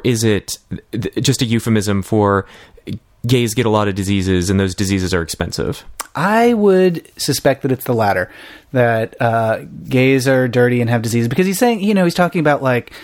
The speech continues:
Speaker 2: uh, the consequences of activities that are outside the norm.
Speaker 1: Oh,
Speaker 2: So
Speaker 1: okay.
Speaker 2: he clearly has, like, this feeling of, like, "Ew, gays, gross."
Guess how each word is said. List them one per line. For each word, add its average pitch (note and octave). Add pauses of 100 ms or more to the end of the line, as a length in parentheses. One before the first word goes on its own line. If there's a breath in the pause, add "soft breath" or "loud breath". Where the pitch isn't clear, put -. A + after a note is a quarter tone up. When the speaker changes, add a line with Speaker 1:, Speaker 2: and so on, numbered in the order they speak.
(400 loud breath)
Speaker 2:
uh, C#3 (160)
the E3
consequences D#3+
of C3+
activities C3
that C3
are C3
outside B2+
the A2
norm. G#2 (220 loud breath)
Speaker 1:
Oh, G#2+
Speaker 2:
So G2+
Speaker 1:
okay. F#3
Speaker 2:
he - (120)
clearly C4
has, C#3+
like, A#2+
this B2+
feeling B2+
of, A2+
like, A#2+
"Ew, A3+
gays, E3
gross." C3